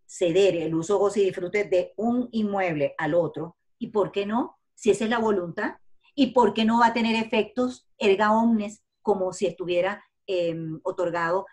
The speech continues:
ante un funcionario público. ¿Por qué no? Si mi voluntad es inquebrantable, esa que en un momento dado el juez dirá, ¿se cumple o se resuelve?, que está contenida en una contratación determinada. Ahí es donde yo creo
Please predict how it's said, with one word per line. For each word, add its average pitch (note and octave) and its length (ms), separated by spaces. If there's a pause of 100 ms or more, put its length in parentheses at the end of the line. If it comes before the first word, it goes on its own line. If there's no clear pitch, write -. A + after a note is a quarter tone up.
(120)
ante E3+ 460
un E3 220
funcionario F3 560
público. G#3+ 480
¿Por E3+ 160
qué G3 140
no? A#3 220 (240)
Si B3 220
mi A3 140
voluntad G3 640
es A3+ 80
inquebrantable, G#3 920 (300)
esa A#3+ 400 (280)
que G#3 240
en F#3+ 140
un G3+ 100
momento A3+ 440
dado A3+ 440
el F3+ 140
juez E3+ 180
dirá, F3+ 360 (120)
¿se - 280
cumple C4 340
o B3+ 60
se G#3 160
resuelve?, C#3+ 580 (160)
que E3+ 80
está E3 180
contenida F3 640 (180)
en D#3+ 140
una D#3 280
contratación D3 560
determinada. C#3 640 (320)
Ahí G#3+ 320
es C4 60
donde F#3+ 260
yo F3+ 160
creo E3+ 420